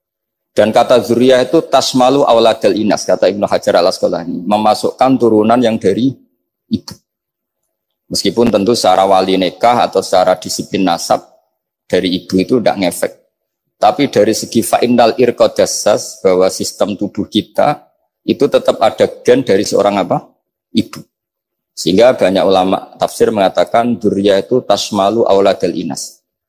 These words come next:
Dzurriyyah itu memasukkan turunan dari apa? Ibu. Nah, kenapa saya cerita ini? Karena saya masih ingat betul di antara wasiatnya Mbah Mun itu. Pirro, sebab apa Fatihah kok ihdinas siratal mustaqim,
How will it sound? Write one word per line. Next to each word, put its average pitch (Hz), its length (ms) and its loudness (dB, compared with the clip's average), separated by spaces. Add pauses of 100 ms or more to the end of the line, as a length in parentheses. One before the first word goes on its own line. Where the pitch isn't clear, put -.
(140)
Dzurriyyah 95 480 0
itu 131 80 -2
memasukkan 110 640 0
turunan 101 400 2
dari 95 240 0
apa? 123 320 -2 (640)
Ibu. - 300 -4 (1600)
Nah, 104 160 0
kenapa 147 320 4
saya 139 160 2
cerita 120 320 0
ini? 95 320 -2
Karena 117 320 -2
saya 120 160 -2
masih 123 320 0
ingat - 160 -2
betul 98 320 -2
di 92 80 0
antara 92 240 0
wasiatnya 92 480 -2
Mbah 90 160 -2
Mun 87 220 -4
itu. - 180 -12 (800)
Pirro, 98 340 0
sebab 95 400 -2
apa 98 320 2
Fatihah 92 640 -2
kok - 240 -4
ihdinas 92 640 -4
siratal 92 480 -2
mustaqim, 107 640 -4